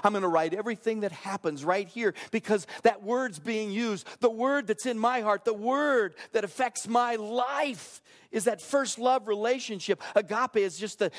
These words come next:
deepest kind of love that you can have. It's a love that described the relationship between John and Jesus.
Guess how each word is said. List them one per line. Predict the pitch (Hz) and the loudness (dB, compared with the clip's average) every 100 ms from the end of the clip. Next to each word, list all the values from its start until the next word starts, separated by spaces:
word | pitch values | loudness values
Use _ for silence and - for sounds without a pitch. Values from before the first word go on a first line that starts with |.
| - | -10
deepest | 175 277 269 240 - | -4 -2 2 0 0
kind | - 254 269 269 | -4 0 0 2
of | 220 165 - - | 0 -2 -14 -10
love | 214 277 277 214 | 2 4 4 -2
that | 208 - | -6 -8
you | 240 | -10
can | 202 220 | -8 -8
have. | 190 254 277 247 208 | -2 2 2 2 0
It's | 202 | -2
a | 214 | -4
love | 208 254 285 214 - - | 0 2 2 0 -6 -8
that | 233 | -6
described | 202 - - 262 269 254 | -4 -6 0 2 2 0
the | 202 | 0
relationship | 202 214 262 254 233 277 220 | 0 0 0 -4 -8 -8 -8
between | 196 220 214 | -6 -4 -2
John | 165 277 285 240 | 2 4 2 0
and | 208 | -6
Jesus. | 156 302 294 214 175 | -8 -6 -4 -4 -6